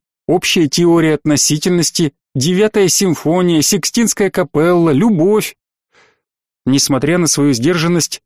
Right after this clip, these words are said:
Дарвин лелеял амбиции высокого порядка. С его точки зрения, всё, что создано человеческим умом,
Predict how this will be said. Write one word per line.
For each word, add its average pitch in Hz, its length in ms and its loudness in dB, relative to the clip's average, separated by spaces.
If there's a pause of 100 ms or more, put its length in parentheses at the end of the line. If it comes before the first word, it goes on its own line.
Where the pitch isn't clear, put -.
(120)
Дарвин 156 520 0
лелеял 156 500 2
амбиции 147 540 0
высокого 165 580 0
порядка. 147 540 -4 (580)
С - 160 -4
его 160 240 0
точки - 360 -2
зрения, 175 460 0
всё, 202 220 0
что 165 220 -2
создано 165 460 0
человеческим 151 720 0
умом, 151 380 2